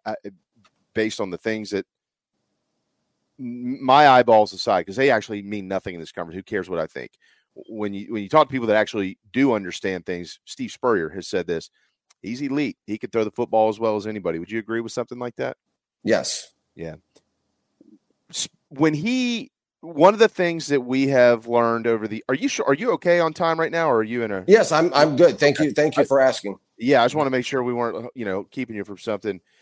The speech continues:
Speaker 2: Thank
Speaker 1: Um,
Speaker 2: you. Thank you. No, absolutely.
Speaker 1: if
Speaker 2: I appreciate it.
Speaker 1: if we've learned anything over the years, if I've per-, myself have learned anything, this, we were talking about this yesterday, as a matter of fact, with, uh, with, um, with Rattler, is that when you,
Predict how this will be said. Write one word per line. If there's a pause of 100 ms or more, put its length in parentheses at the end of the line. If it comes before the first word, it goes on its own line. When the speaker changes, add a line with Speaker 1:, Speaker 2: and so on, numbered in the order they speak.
Speaker 2:
Thank
Speaker 1:
Um,
Speaker 2:
you.
Thank
you.
No, (160)
absolutely.
Speaker 1:
if
Speaker 2:
I
appreciate
it. (300)
Speaker 1:
if
we've
learned
anything
over
the
years,
if
I've
per-,
myself
have
learned
anything,
this,
we
were
talking
about
this
yesterday,
as
a
matter
of
fact,
with,
uh, (240)
with,
um, (640)
with
Rattler, (480)
is
that
when
you,